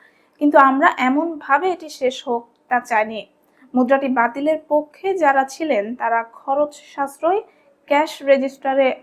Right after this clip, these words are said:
দ্রুত লেনদেন এবং অন্যান্য দেশের এক সেন্টের মুদ্রা বাতিল করার উদাহরণ তুলে ধরেন।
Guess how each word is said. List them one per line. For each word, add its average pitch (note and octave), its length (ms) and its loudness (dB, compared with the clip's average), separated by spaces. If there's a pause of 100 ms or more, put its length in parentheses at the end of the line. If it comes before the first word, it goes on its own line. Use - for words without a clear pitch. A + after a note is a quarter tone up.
দ্রুত D4+ 400 -10
লেনদেন C4 420 -2 (280)
এবং A#3+ 360 -2
অন্যান্য B3+ 460 -2
দেশের C4 440 -4
এক B3+ 220 -8
সেন্টের D4 480 -4
মুদ্রা C4 340 -4
বাতিল B3+ 280 -2
করার A#3+ 320 -2 (360)
উদাহরণ C4+ 540 0
তুলে A3 220 -2
ধরেন। A3+ 280 -4